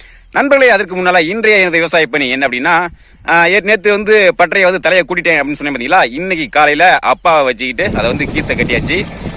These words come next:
அதன் பிறகு இந்த தக்கப்பூண்டு ஒரு வழியா பாயாம இருந்தது, அது வந்து மூணாவது தண்ணி பாஞ்சிருச்சு.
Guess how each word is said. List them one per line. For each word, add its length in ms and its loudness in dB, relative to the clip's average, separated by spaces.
அதன் 180 0
பிறகு 300 2
இந்த 180 0
தக்கப்பூண்டு 420 0
ஒரு 200 0
வழியா 200 2
பாயாம 160 2
இருந்தது, 360 -2
அது 160 2
வந்து 200 -4
மூணாவது 260 -2
தண்ணி 180 -4
பாஞ்சிருச்சு. 580 -4